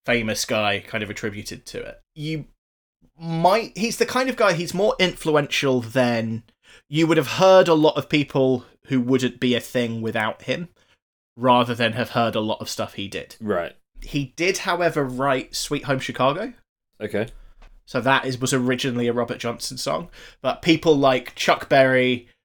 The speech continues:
Speaker 1: Bob Dylan, Robert Plant, Keith Richards, Eric Clapton have all said, "Without Robert Johnson, you wouldn't have them," basically. So he is kind of a big deal.
Speaker 2: Yeah. Interesting as well that, um, you know,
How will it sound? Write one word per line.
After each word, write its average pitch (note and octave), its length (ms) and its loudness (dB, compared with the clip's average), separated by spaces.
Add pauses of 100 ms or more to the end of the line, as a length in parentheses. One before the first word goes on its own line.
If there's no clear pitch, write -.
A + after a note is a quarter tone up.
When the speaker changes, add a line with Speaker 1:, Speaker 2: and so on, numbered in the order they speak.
(200)
Speaker 1:
Bob C3 200 -2
Dylan, B2 440 2
Robert B2 300 -2
Plant, A#2 400 -4
Keith B2 240 -10
Richards, A#2 400 -6
Eric A2 200 -4
Clapton A2 420 -6
have A2 120 -8
all G#2+ 120 -6
said, G#2 480 -2
"Without C3 360 0
Robert A#2 220 -4
Johnson, G#2 520 -8 (180)
you A#2 120 -8
wouldn't G2 280 -8
have - 260 -14
them," F2+ 300 -10 (180)
basically. - 520 -10 (680)
So G2+ 320 -4 (1400)
he F3+ 80 -2
is G#3+ 120 -2
kind A#3+ 380 -2
of C3+ 100 -4
a C3+ 60 -6
big D3 280 -4
deal. D#3+ 380 -6 (360)
Speaker 2:
Yeah. A#2+ 400 4 (320)
Interesting B2 680 2
as G#2+ 140 0
well B2 300 4
that, F#2 300 -4
um, F#2 380 -4 (180)
you A2+ 140 -8
know, E2 180 -10